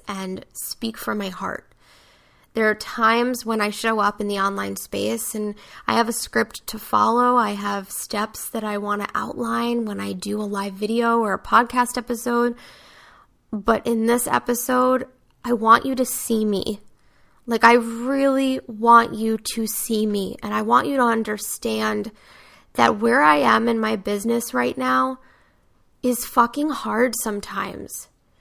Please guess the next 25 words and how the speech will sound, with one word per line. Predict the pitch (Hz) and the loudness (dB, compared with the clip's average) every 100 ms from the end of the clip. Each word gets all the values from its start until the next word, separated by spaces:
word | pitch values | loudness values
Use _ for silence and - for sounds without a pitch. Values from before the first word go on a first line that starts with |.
| _ _ _ _ _ _ _ _ _ - | _ _ _ _ _ _ _ _ _ -6
And | 247 | 0
I | 254 | 0
want | 240 330 285 | 0 -4 -4
you | 294 | -4
to | 269 | -4
see | - - 240 247 | -4 -4 -2 0
that, | - - - - _ _ _ _ | -2 -4 -10 -18 _ _ _ _
because | 240 269 262 | 0 2 2
I | 262 | 0
think | 262 - 285 359 - _ _ _ - | -2 -4 -2 -2 -6 _ _ _ -2
as | 254 240 | 0 4
entrepreneurs, | 247 277 277 - 254 240 240 233 226 - _ _ | 2 2 -4 -4 -2 0 2 0 -2 -8 _ _
we | 226 247 | -4 0
are | 254 | 0
constantly | 247 - - 240 277 330 - - 359 349 320 | -2 -6 -6 -4 -4 -4 -8 -8 -6 -4 -6
striving | - 254 233 233 226 226 | -4 2 2 2 -2 -6
to | - | -6
get | 214 233 - | -4 -4 -4
to | - 226 | -8 -10
some | - - 254 269 294 302 - - - - | -8 2 4 4 0 -6 -12 -20 -16 -2
magical, | 220 254 269 277 277 285 269 | 6 6 6 0 -2 0 0
beautiful, | 214 220 214 247 302 339 339 302 320 311 | -2 -4 -2 0 2 2 -2 0 0 0
financially | - 233 226 240 349 330 349 339 | 0 2 2 2 0 -2 -4 -4
free | 320 - 285 285 | -4 -6 -4 -4
space | 269 - 247 233 220 - - | -6 -6 0 2 0 -6 -14